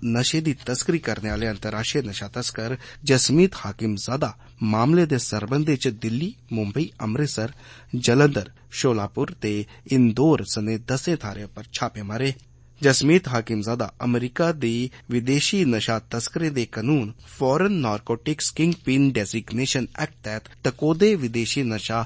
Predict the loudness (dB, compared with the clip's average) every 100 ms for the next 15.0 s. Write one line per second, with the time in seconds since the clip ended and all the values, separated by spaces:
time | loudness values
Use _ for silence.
0 | -4 0 0 2 2 2 -2 -4 -4 -4
1 | -8 -8 -4 -2 -2 0 0 -2 -8 -12
2 | -4 -4 -2 -4 -4 -6 -8 2 4 6
3 | 6 6 4 2 0 0 -2 -2 0 0
4 | 0 0 -2 -2 2 2 0 -4 0 0
5 | 0 -2 -8 0 4 4 2 -6 0 6
6 | 8 8 4 0 2 0 0 0 0 -2
7 | -6 -2 -2 0 2 2 0 -2 -2 -2
8 | -6 -2 2 2 2 0 0 0 0 0
9 | 0 -2 -2 -6 -6 -6 -4 -2 -2 -4
10 | 0 4 6 6 4 2 2 8 8 8
11 | 6 4 4 4 2 -2 -2 -2 -4 -6
12 | -6 -2 -2 -2 -4 -6 -6 -6 -2 -2
13 | 0 -2 -2 -2 -2 0 -2 0 -4 -4
14 | -4 4 6 6 4 -2 -4 -6 -4